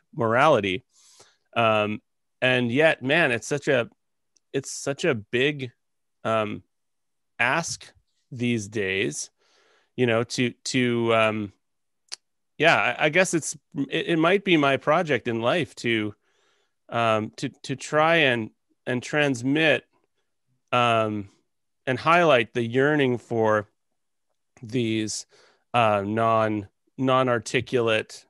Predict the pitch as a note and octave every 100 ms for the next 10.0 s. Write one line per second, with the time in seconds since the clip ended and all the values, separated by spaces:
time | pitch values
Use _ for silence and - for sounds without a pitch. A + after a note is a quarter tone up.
0 | - A#2+ B2+ C3 A#2 - A#2 B2 G2+ -
1 | A2 A2 A#2+ A#2+ A#2+ A2+ G#2+ A2+ A2+ A2+
2 | - _ - A#2 C3+ C#3 - G2+ F#2 B2
3 | A2+ A#2+ - C#3+ B2+ B2+ B2+ C3 A#2+ A#2+
4 | G#2+ A#2+ C3+ A#2 G2+ - - - _ _
5 | - C3 A#2+ G#2+ - D#3 A#2 F2+ F2 A2+
6 | G#2 - _ _ _ A#2+ A#2 - A#2+ A#2
7 | G#2+ G2+ G2 F#2+ - A2 G2 F#2 _ _
8 | _ G#2+ G2+ F#2+ _ _ A#2 A2+ G#2 -
9 | - _ A#2 G#2+ G#2 G2+ - G#2+ G#2 G2+